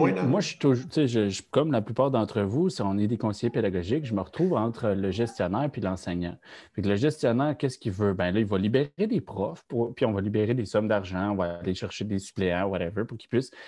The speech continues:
Speaker 2: avoir une formation. Les enseignants, bon, vont suivre ma formation, mais qu'est-ce qui fait que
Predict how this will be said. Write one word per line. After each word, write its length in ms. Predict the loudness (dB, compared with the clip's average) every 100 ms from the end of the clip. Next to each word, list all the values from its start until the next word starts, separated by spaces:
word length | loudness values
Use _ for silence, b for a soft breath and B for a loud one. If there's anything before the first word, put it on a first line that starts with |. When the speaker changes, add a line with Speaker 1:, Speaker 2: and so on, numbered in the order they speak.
| B B
Speaker 2:
avoir 220 | 2 2
une 80 | 2
formation. 600 | 2 2 2 -2 -4 -6 -6 B B B B B B B B -6
Les 320 | 2 2 4
enseignants, 520 | 2 2 0 2 2
bon, 160 | 4 2
vont 220 | 2 0
suivre 280 | 2 2 4
ma 100 | 2
formation, 520 | 0 0 0 0 0
mais 100 | 0
qu'est-ce 260 | 2 -2 -2
qui 120 | -10
fait 220 | 0 0
que 280 | 4 2